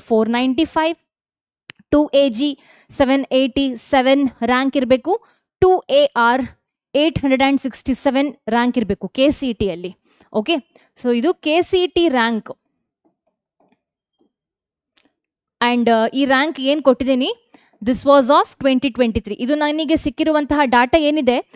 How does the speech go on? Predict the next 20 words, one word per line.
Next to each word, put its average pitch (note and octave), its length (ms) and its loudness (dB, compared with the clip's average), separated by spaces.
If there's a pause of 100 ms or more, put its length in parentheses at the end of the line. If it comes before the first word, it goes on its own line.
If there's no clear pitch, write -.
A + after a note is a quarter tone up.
(220)
this B3+ 140 2
is D#4 160 2
from D4 180 0
the D#4 160 4 (100)
official D#4+ 460 2
website C4 560 0 (100)
of - 140 -6
ಕೆ A#3 180 -4
ಇ A#3 140 -2
ಎ, A3 100 0 (560)
ಆ, G3+ 240 0
ಸಿ C#4 280 -4
ಟಿ B3 140 -4
ಆನ್‌ಲೈನ್ A#3+ 360 2
ಅಂತ A3+ 180 -2
ಹಾಗೇನೋ A3 300 -2
ಅಫಿಷಿಯಲ್ D#4 420 2
ವೆಬ್ಸೈಟ್ B3+ 360 0
ಇಂದ B3 100 2
ಸಿಕ್ಕಿರುವಂತದ್ದು. A3 720 -2